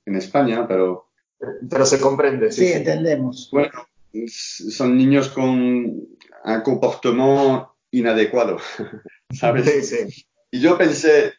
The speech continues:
Speaker 1: un día pensé, todos los niños, a todos los niños les gustaría llegar en el estudio, en el, en el, en el estudio, perdona, en, en la aldea de los pitufos.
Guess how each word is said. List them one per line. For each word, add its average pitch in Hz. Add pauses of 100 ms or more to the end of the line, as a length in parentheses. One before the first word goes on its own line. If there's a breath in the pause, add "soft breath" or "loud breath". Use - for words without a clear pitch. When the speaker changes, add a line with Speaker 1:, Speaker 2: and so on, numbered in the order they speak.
(360)
Speaker 1:
un 135
día 160
pensé, 160 (520)
todos 170
los 190
niños, 175
a -
todos 185
los 175
niños 175
les 135
gustaría 139
llegar 135
en 131
el 123
estudio, 123
en 120
el, 117 (120)
en 107
el, 101
en 98
el 92
estudio, 95
perdona, 92
en, 87
en 95
la 98
aldea 113
de 107
los 98
pitufos. 104